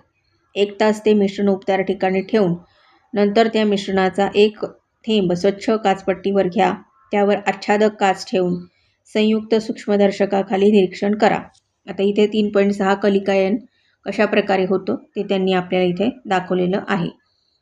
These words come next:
तुम्हाला किण्व पेशी मुकुलायन, कलिकायन करताना दिसतील. म्हणजेच अनेक किण्व पेशींना एक एक छोटी कलिका दिसेल. किण्व या एक पेशीय कवकामध्ये कलिकायन पद्धतीने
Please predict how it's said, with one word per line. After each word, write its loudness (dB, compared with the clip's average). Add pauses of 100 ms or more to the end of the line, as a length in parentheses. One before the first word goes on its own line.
(840)
तुम्हाला 2
किण्व 0
पेशी -2
मुकुलायन, 2
कलिकायन 2
करताना 0
दिसतील. 0
म्हणजेच 0 (100)
अनेक 2
किण्व 0
पेशींना 0
एक 0
एक 2
छोटी 0
कलिका 2
दिसेल. 0 (600)
किण्व 2
या 4
एक 2
पेशीय 2
कवकामध्ये 0
कलिकायन 2
पद्धतीने 0